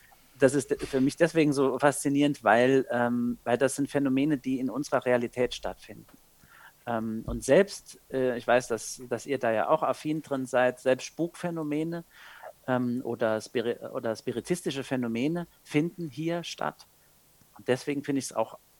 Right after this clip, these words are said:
Speaker 2: in Ordnung, wenn ich diese Phänomene dann auch mit hiesigen Mitteln und mit hiesigem, ähm, mit hiesigem Verstand, äh,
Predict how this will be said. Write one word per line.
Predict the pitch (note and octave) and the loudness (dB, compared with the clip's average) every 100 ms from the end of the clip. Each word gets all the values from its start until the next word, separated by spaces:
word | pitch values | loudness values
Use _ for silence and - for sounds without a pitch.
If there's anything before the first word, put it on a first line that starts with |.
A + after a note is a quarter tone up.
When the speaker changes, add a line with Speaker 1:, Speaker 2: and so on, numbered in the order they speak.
| _ _ _ - | _ _ _ -4
Speaker 2:
in | C#3 | 0
Ordnung, | B2+ A#2+ - D#3+ D3 | 2 2 0 0 0
wenn | C3 B2+ | 0 0
ich | B2+ B2+ - - E3+ - | -4 -6 -6 -10 -10 -4
diese | C3 C3+ | -4 -4
Phänomene | - A#2+ A#2+ B2+ C3+ | -4 -2 0 0 2
dann | B2 | 0
auch | G#2+ A#2+ | 0 -2
mit | B2 | -2
hiesigen | - C#3 C#3 C3+ A#2 | -4 -8 -8 -6 -4
Mitteln | B2 - C3+ | -4 -4 -4
und | A#2 A#2+ | -4 -6
mit | A2+ | -6
hiesigem, | B2+ B2+ B2 A#2+ A2+ A2 A2 | -6 -8 -8 -6 -6 -8 -8
ähm, | A2+ A2 A2 A2 - - - - - | -8 -8 -8 -12 -16 -20 -20 -20 -16
mit | - | -4
hiesigem | C3 B2+ A#2 A2 | -4 -2 -4 -4
Verstand, | A2+ - G#2 A2+ B2+ B2+ | -4 0 0 0 -4 -6
äh, | A#2 A#2 A2 A2+ A2 | -4 -2 0 -2 -6